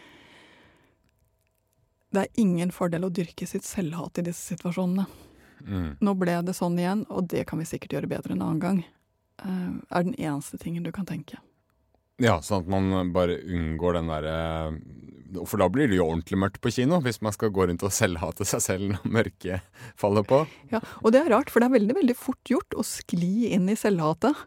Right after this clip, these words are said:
Speaker 1: Fordi det i sum er så mange småsteder hvor du tenker, «Hvordan kunne jeg, og hvorfor har jeg ikke, og alle andre klarer?»
Speaker 2: Ja.
Speaker 1: Fylle inn hva som helst etterpå.
Speaker 2: Ja, men det er,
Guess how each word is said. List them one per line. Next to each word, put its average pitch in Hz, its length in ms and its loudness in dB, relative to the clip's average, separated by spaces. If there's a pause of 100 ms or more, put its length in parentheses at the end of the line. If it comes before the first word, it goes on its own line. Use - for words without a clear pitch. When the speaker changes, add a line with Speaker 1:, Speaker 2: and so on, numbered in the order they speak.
(600)
Speaker 1:
Fordi 208 260 4
det 185 200 4 (100)
i 196 160 4
sum 185 320 0
er 170 100 2
så 202 140 0
mange 170 180 0
småsteder 165 720 -2
hvor 175 100 2
du 185 60 2
tenker, 175 360 0
«Hvordan 170 300 0
kunne 151 320 0
jeg, 175 220 -2
og 175 420 0 (640)
hvorfor 175 300 0
har 156 160 2
jeg 156 80 -2
ikke, 170 220 -2 (100)
og 170 240 0
alle 170 260 0
andre 165 320 0
klarer?» 185 460 0 (200)
Speaker 2:
Ja. 87 200 -8 (260)
Speaker 1:
Fylle 165 280 -2
inn 165 280 -2
hva 160 160 -2
som - 120 -4
helst 165 240 -2
etterpå. 185 300 -2 (240)
Speaker 2:
Ja, 120 100 -2
men 180 160 0
det 165 80 4
er, 151 200 4